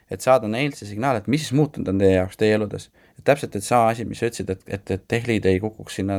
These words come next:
tagasi nii-öelda oma, oma, oma vanade ha-, harjumuste või sisse, sisse töötatud harjumuste juurde, vaid et, vaid et oleks nagu päriselt ka muudatus. Ja, ja ka nendest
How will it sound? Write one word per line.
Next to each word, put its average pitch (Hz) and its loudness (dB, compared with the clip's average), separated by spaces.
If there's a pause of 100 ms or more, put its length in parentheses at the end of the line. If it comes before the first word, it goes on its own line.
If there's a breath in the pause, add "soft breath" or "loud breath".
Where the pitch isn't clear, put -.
tagasi 107 2
nii-öelda 98 -2
oma, 101 2 (100)
oma, 107 4 (140)
oma 107 2 (200)
vanade 104 0
ha-, 113 2
harjumuste 104 0
või 95 0 (260 loud breath)
sisse, 107 -2
sisse - -4
töötatud 101 -6
harjumuste 110 -2
juurde, 107 -6 (400 loud breath)
vaid 107 2
et, 101 -8
vaid 104 -2
et - -4
oleks 110 -2
nagu 110 -6
päriselt 110 -4
ka 107 -4
muudatus. 104 -4 (420 soft breath)
Ja, 110 4
ja 117 0
ka 120 0
nendest 135 -2